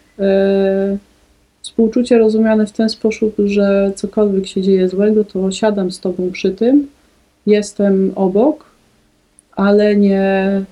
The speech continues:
przeżywam w nadmiarze tych wszystkich emocji, żeby one mną nie szargały. Czyli współodczuwanie danych sytuacji. I czasami, czasami to jest właśnie w zasadzie aż tyle, co, co wystarczy, żeby, żeby dać wsparcie,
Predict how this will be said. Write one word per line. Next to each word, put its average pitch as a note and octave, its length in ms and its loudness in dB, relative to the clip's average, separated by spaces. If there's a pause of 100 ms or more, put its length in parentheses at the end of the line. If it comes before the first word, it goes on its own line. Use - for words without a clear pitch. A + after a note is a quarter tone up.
przeżywam G3 600 0
w F#3+ 80 -6
nadmiarze F#3 480 -2
tych E3+ 180 -12
wszystkich - 480 -8
emocji, E3+ 400 -4 (240)
żeby F3 240 -6
one F#3 160 0
mną F3+ 280 0
nie F3 160 0
szargały. E3 540 -4 (640)
Czyli F#3+ 220 0
współodczuwanie G3+ 1300 0 (400)
danych F3+ 520 -2 (240)
sytuacji. E3+ 720 -4 (240)
I F#3+ 40 -8
czasami, F#3+ 440 -2 (140)
czasami F#3 560 0
to F3+ 60 -2
jest F3 120 -2
właśnie E3+ 380 -6
w E3+ 40 -18
zasadzie D#3+ 420 -4
aż D#3+ 140 -10
tyle, D#3+ 240 -4 (280)
co, D#3+ 360 -6
co E3+ 160 -8
wystarczy, D#3+ 600 -8 (240)
żeby, D#3+ 540 -4
żeby D#3+ 480 -4 (140)
dać E3 360 -4
wsparcie, - 540 -8